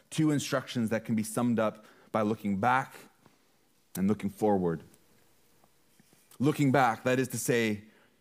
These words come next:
you remember. He says,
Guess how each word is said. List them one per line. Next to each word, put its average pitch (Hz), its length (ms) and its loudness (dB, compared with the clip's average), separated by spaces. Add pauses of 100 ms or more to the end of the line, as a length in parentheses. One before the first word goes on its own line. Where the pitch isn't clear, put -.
(520)
you 123 120 0
remember. 131 680 2 (1120)
He 147 80 0
says, 131 500 0